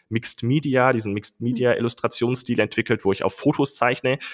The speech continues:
Speaker 1: Das ist
Speaker 2: Mhm.
Speaker 1: total unser Ding gewesen. Und als sie dann mit ihrer Ausbildung fertig war, habe ich sie quasi direkt gesigned und, äh, sie ist seitdem jetzt im Team und auch, ähm, heute noch hier am Start und unterstützt mich einfach wahnsinnig gut und, äh, schneidet
Speaker 2: Ja.
Speaker 1: mittlerweile auch YouTube-Videos und,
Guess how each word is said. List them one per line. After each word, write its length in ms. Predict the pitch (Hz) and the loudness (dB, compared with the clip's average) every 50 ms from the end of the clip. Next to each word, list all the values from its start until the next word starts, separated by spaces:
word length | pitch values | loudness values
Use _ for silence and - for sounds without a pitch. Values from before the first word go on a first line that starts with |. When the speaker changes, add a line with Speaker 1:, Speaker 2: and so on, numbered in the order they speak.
| - - | -4 0
Speaker 1:
Das 160 | 110 110 110 | 0 2 2
ist 120 | 110 - | 2 4
Speaker 2:
Mhm. 40 | 110 101 | 4 4
Speaker 1:
total 360 | - 202 220 101 107 113 - | 6 6 6 6 8 6 6
unser 340 | - 110 117 117 110 107 95 | 4 2 0 2 4 4 4
Ding 160 | 107 120 131 | 4 2 2
gewesen. 460 | 135 113 107 113 117 117 117 113 104 | 2 2 4 2 2 2 0 -4 -4
Und 160 | - - 98 | -4 -4 -2
als 200 | - 98 101 - | -2 -2 -2 0
sie 80 | - 127 | 2 2
dann 120 | 120 110 | 2 2
mit 120 | 107 - 104 | 0 -2 -2
ihrer 220 | 104 110 98 - | 0 2 2 2
Ausbildung 420 | 107 110 - - 117 110 101 107 | 2 0 0 0 0 0 0 -2
fertig 300 | - - 113 117 117 - | 0 0 0 0 2 4
war, 240 | - 101 104 110 110 - - - - - | 6 6 6 6 4 0 -10 -18 -8 -4
habe 140 | - 98 104 | -2 -2 0
ich 60 | - | -2
sie 80 | - - | -4 -2
quasi 200 | - 107 98 98 | 0 0 2 2
direkt 300 | 104 101 113 - - - | 2 2 0 0 -4 -6
gesigned 520 | 123 - - - - 110 120 127 127 - | -4 -2 0 2 2 2 2 2 0 -2
und, 280 | - 107 104 104 107 - | -2 -2 -2 -2 -2 2
äh, 220 | - 98 104 101 | 4 4 4 4
sie 80 | 107 107 | 2 -2
ist 120 | - - | -2 2
seitdem 280 | - 104 - - 104 101 | 2 2 2 2 0 0
jetzt 180 | 98 - - | 0 -2 -4
im 80 | 101 104 | -6 -8
Team 280 | - - 127 127 123 | -6 -2 0 0 0
und 260 | - 101 104 104 - - - - - _ | 0 0 -2 -2 -4 -10 -20 -20 -6 _
auch, 300 | - 101 104 104 - - | 4 6 6 4 4 2
ähm, 180 | - 101 98 - | 0 0 2 4
heute 260 | 117 113 123 - 113 | 4 4 4 4 0
noch 160 | 113 104 - | -2 -2 -2
hier 160 | - - 104 98 | 0 0 0 0
am 80 | 98 | 0
Start 400 | - - - 90 92 104 - - | -2 -2 0 0 0 0 0 -2
und 160 | 95 98 - - _ _ _ _ _ _ _ _ _ - - | -6 -8 -8 -10 _ _ _ _ _ _ _ _ _ -10 -6
unterstützt 420 | - - 110 104 - 110 104 - | -2 0 0 2 2 0 0 0
mich 160 | - 107 95 - | -2 -2 -2 0
einfach 300 | 98 95 104 92 92 92 | 0 2 0 0 0 0
wahnsinnig 420 | 92 101 104 - 101 101 104 - | 0 0 0 -2 -4 -6 -6 -4
gut 300 | - 107 117 117 113 - | -2 0 0 0 0 0
und, 220 | 95 95 92 - | -4 -4 -2 -2
äh, 80 | 95 92 | -2 -2
schneidet 260 | - - 180 202 208 | -2 0 0 2 2
Speaker 2:
Ja. 60 | 196 | 2
Speaker 1:
mittlerweile 360 | 104 98 - 101 98 98 92 98 | 0 2 2 4 6 6 4 4
auch 120 | - - | 2 2
YouTube-Videos 800 | 120 117 - 113 98 92 107 104 101 98 98 95 95 95 - - | 0 0 0 0 0 0 0 2 2 2 4 4 4 2 0 -2
und, 240 | - 95 92 - | -6 -6 -8 -8